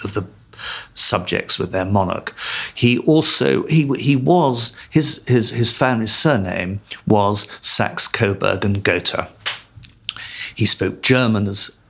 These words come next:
equally well as he spoke English or French. He identified himself with the German-speaking peoples, Austria-Hungary, perhaps more than Germany or Prussia.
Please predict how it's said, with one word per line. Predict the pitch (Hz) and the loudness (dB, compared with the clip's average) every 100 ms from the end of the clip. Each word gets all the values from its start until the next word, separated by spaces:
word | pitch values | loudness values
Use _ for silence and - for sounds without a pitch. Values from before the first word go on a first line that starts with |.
| - | -2
equally | 139 - - 110 98 98 | -2 -2 -6 0 0 0
well | 101 98 92 | 2 0 0
as | 90 | -2
he | 92 | -2
spoke | - - 90 - | -2 0 0 -2
English | 101 104 98 - | -2 0 0 -2
or | - | -2
French. | - - 107 101 - - - - - | -2 0 2 0 -2 -4 -4 -8 -8
He | - 120 98 98 95 - - 120 | -6 -2 -2 -2 -6 -8 -6 -2
identified | 104 113 113 107 101 - 107 101 98 92 92 - - - | -2 0 2 0 -4 -2 0 0 0 0 -4 -6 -12 -8
himself | 98 92 92 - 95 90 - - | -2 0 2 2 2 0 -4 -2
with | 92 | -2
the | 98 | 0
German-speaking | 113 104 98 92 - 90 85 95 | 0 0 0 0 -2 -2 -6 -8
peoples, | - - - 95 - | -2 -2 -2 -4 0
Austria-Hungary, | 127 104 - 92 95 110 98 92 90 - - - | 0 0 0 -2 0 0 0 -2 -4 -4 -14 -6
perhaps | - 92 - - | -2 -2 -2 0
more | 101 95 | 0 0
than | 92 92 87 - _ - - | -2 -6 -8 -18 _ -12 -2
Germany | 110 95 92 92 | 0 0 -2 -2
or | 90 | -4
Prussia. | - - 98 - - - | -4 -2 0 -2 -6 -12